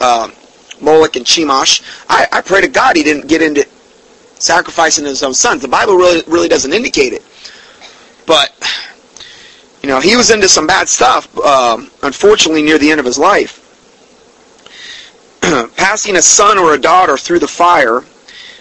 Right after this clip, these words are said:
uh, this phrase refers to the practice of child sacrifice. <clears throat> Second Kings sixteen three records that King Ahaz sacrificed his son in this way.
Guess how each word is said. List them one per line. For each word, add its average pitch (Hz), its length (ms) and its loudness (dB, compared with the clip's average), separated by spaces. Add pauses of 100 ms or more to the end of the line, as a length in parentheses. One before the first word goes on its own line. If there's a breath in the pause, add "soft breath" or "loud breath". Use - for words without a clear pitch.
(180 loud breath)
uh, 135 140 0
this 160 180 0
phrase 196 400 2
refers 175 360 2
to 160 40 -4
the 139 100 -4
practice 160 460 -2
of 131 140 -2
child 147 260 0
sacrifice. 139 760 -2 (120)
<clears throat> - 760 -6
Second 196 380 0
Kings 175 240 2
sixteen 170 680 0 (880)
three 180 480 4 (220 loud breath)
records 180 460 0
that - 120 -2
King 170 220 2
Ahaz 160 560 0
sacrificed 175 720 0
his 147 100 -2
son 151 340 0
in 151 140 -4
this 147 200 0
way. 135 400 2